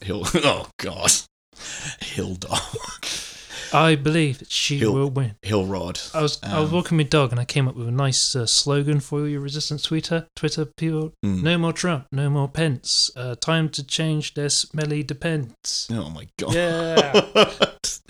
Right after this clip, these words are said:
Speaker 1: Yeah, that's a little too good. I think, I think your brain might have been poisoned. <laughs> You gotta stop following, uh,
Speaker 2: <laughs>
Speaker 1: Onoshi Twitten. <laughs>
Speaker 2: I used to follow, uh, Sarah Beatty,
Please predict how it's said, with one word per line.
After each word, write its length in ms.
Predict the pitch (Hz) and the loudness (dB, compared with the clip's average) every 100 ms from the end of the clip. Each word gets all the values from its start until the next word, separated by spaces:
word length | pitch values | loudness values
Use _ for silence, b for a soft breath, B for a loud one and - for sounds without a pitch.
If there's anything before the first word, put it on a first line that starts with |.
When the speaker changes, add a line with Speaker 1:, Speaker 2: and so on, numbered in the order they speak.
| - _ B B B B | -20 _ B B B B
Speaker 1:
Yeah, 200 | - 147 | 0 4
that's 160 | 175 208 | 4 6
a 40 | |
little 160 | 196 123 | 6 4
too 260 | - 139 110 | 4 4 6
good. 260 | 101 87 92 - | 2 2 -2 -4
I 60 | 113 | -2
think, 360 | - - - | 0 0 0
I 60 | 110 | 0
think 160 | 156 | 4
your 100 | 147 | 4
brain 340 | 110 117 120 117 | 4 6 8 8
might 100 | 107 | 4
have 80 | 104 | 4
been 140 | 98 | 0
poisoned. 720 | - 107 98 98 117 143 131 - | 2 4 4 2 2 4 2 2
<laughs> 440 | - - 202 - - _ - - B B B | 0 0 -4 -4 -12 _ -20 -12 B B B
You 120 | 120 135 | 2 6
gotta 140 | 123 | 6
stop 260 | - 127 98 | 6 4 4
following, 460 | 117 117 107 101 101 95 | 4 6 6 6 2 2
uh, 380 | 98 98 95 95 | 4 4 4 4
Speaker 2:
<laughs> 40 | |
Speaker 1:
Onoshi 440 | 104 101 98 - 92 | 4 4 4 2 0
Twitten. 1000 | - 104 101 113 110 - 135 - 160 - _ | 0 0 2 0 0 0 0 0 -2 -6 _
<laughs> 140 | - - | -18 -4
Speaker 2:
I 80 | 160 | -2
used 120 | - | 0
to 40 | |
follow, 200 | 151 127 | 0 0
uh, 280 | 127 127 117 - _ - | -2 -4 -6 -10 _ -6
Sarah 340 | - 156 127 | 0 0 0
Beatty, 380 | 143 165 131 | 0 -2 -4